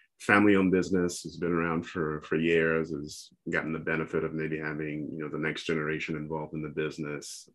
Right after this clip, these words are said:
Um, take sixty seconds and talk to the very heart of some of the pains, the frustrations, the challenges that they face, and how you guys are, um, very well versed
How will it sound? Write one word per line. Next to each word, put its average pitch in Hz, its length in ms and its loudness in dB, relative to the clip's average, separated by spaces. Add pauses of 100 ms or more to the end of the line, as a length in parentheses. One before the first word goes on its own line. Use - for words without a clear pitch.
Um, 71 540 -10 (160)
take 98 240 0
sixty - 340 -4
seconds 82 580 -4
and 78 120 -6
talk 80 300 -8
to 80 60 -6
the 78 60 -8
very 78 220 -4
heart 78 380 -6
of 73 100 -10
some 78 140 -6
of 76 80 -6
the 76 100 -10 (100)
pains, 76 500 -6
the 78 60 -10
frustrations, 73 880 -8
the 71 80 -8
challenges 76 480 -6
that - 180 -10
they 73 100 -10
face, 71 640 -6 (160)
and 69 400 -8 (580)
how 78 320 -2
you 78 220 -4
guys 78 420 -6
are, 73 460 -8 (580)
um, 71 540 -10 (560)
very 87 320 2
well 80 180 2
versed 78 680 -4